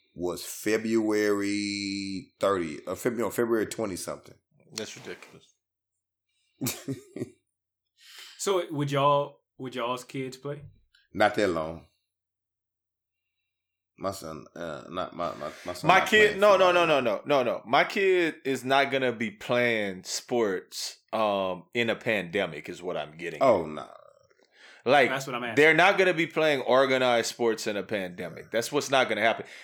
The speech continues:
Speaker 2: They're going to,
Speaker 1: What
Speaker 2: they could potentially get training, and we could be outside
Speaker 1: Yes.
Speaker 2: going like, like you and a friend playing with it, but it's not gonna be this whole team atmosphere to where we going all the time. You just get to miss a season, and you get to work on your skills, like a skill.
Speaker 1: Right.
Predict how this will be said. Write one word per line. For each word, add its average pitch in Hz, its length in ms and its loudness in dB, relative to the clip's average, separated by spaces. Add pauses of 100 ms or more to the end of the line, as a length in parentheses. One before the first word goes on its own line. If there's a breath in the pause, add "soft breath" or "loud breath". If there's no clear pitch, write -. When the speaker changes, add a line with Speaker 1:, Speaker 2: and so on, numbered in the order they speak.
Speaker 2:
They're 147 240 8
going 151 300 2
to, 139 160 2
Speaker 1:
What 127 120 6
Speaker 2:
they 139 80 6
could 143 160 0
potentially 151 420 0
get 120 200 0
training, 185 540 2 (440 soft breath)
and 139 140 6
we 139 80 0
could 127 160 0
be 131 100 4
outside 120 420 6
Speaker 1:
Yes. 101 100 -2
Speaker 2:
going 117 240 4
like, 104 260 2 (300)
like 107 260 2 (300)
you 139 200 2
and 135 80 4
a 127 80 4
friend 160 420 0
playing 165 260 2
with 165 100 0
it, 139 120 -6
but 135 80 4
it's 131 140 -6
not 143 120 4
gonna 123 100 -2
be 113 140 -4
this 101 120 -4
whole 120 200 2
team 110 360 -2
atmosphere 107 580 -2
to 98 80 0
where 98 100 0
we 98 120 -4
going 101 260 0
all 98 100 0
the 98 120 -4
time. - 80 -16 (180 loud breath)
You 147 80 -4
just 160 160 -4
get 151 120 -4
to 135 60 -2
miss 120 200 -2
a 107 60 -6
season, 110 440 -4
and 113 100 -4
you 110 80 -2
get 113 120 0
to 113 80 -4
work 104 240 0
on 101 100 -4
your 98 140 -8
skills, - 580 -4 (300)
like 104 240 0
a 110 140 0
skill. 101 420 -2
Speaker 1:
Right. 123 100 -8